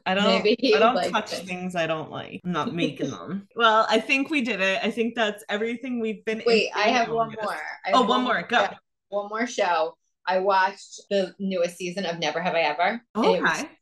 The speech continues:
Speaker 2: so cute.
Speaker 1: How
Speaker 2: I,
Speaker 1: many
Speaker 2: I
Speaker 1: seasons
Speaker 2: binged
Speaker 1: is that up to now?
Speaker 2: This is three. It's on, this was three that just came out the other day.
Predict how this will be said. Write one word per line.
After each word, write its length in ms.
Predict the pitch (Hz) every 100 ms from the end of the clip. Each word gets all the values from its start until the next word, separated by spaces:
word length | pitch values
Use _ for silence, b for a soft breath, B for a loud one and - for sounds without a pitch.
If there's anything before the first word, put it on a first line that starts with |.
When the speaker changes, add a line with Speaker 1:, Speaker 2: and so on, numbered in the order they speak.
| -
Speaker 2:
so 220 | 190 175
cute. 360 | - 170 151 -
Speaker 1:
How 180 | - -
Speaker 2:
I, 40 | 196
Speaker 1:
many 120 | 202
Speaker 2:
I 160 | 196
Speaker 1:
seasons 600 | 185 - 254 233 240 262 -
Speaker 2:
binged 80 | 180
Speaker 1:
is 120 | 165
that 200 | 160 139
up 220 | 82 -
to 180 | - 165
now? 140 | -
Speaker 2:
This 160 | 208 -
is 180 | 226 226
three. 440 | 220 196 170 - -
It's 160 | 175 185
on, 220 | 170 143
this 180 | 185 180
was 180 | 196 -
three 200 | 180 151
that 160 | 151 -
just 320 | 151 - -
came 200 | 156 139
out 220 | 139 143
the 80 | 151
other 220 | 143 135
day. 200 | 131 120